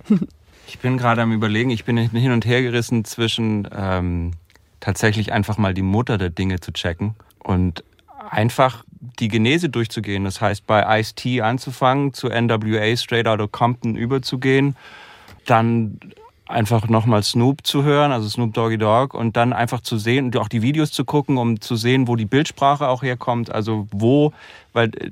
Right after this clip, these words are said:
Speaker 2: das ist eigentlich mein Kritikpunkt am Gangster-Rap, <laughs> dass der deutsche Gangster-Rap kein eigenes einziges Bild gefunden hat. Also in der Sprache schon, aber in der Umsetzung finde ich's, das ist eine steile These, ich krieg auch irgendwie jetzt gerade so geneigte Köpfe, aber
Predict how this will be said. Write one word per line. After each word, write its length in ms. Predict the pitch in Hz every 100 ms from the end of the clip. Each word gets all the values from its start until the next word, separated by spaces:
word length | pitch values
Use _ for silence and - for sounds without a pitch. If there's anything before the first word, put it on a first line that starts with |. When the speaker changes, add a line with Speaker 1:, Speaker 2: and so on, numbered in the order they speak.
| -
Speaker 2:
das 180 | 135 143
ist 120 | -
eigentlich 340 | 113 117 107
mein 200 | 110 147
Kritikpunkt 600 | 175 123 - 139 - 127
am 160 | - 110
Gangster-Rap, 640 | 113 120 - 117 110 110 110
<laughs> 100 | -
dass 280 | - 120 - - - -
der 80 | 104
deutsche 380 | 101 117 - 123
Gangster-Rap 580 | 113 120 - 110 104 101
kein 220 | 117 107
eigenes 500 | - 107 135 127 -
einziges 540 | - 117 120 107 101
Bild 340 | - 104 104 -
gefunden 520 | 85 - 85 - -
hat. 200 | 98 - _ - _
Also 420 | 107 104 104 101 -
in 220 | - - 113
der 100 | 107
Sprache 360 | - 123 -
schon, 460 | 120 - 107 113 107 -
aber 340 | 104 98 98
in 160 | - 98
der 180 | 98 98
Umsetzung 760 | 110 120 107 101 - 98 90 - _
finde 440 | - - 101 98
ich's, 280 | 87 - - _ _ -
das 220 | 104 104
ist 80 | 131
eine 120 | 123
steile 360 | - 110 117
These, 280 | 107 113 104
ich 100 | 95
krieg 240 | - 110 -
auch 160 | 101
irgendwie 340 | - 98 98 101
jetzt 180 | 120
gerade 260 | - 101 104
so 140 | 104
geneigte 560 | 104 113 107 113 113 113
Köpfe, 360 | - 113 - 107
aber 180 | 113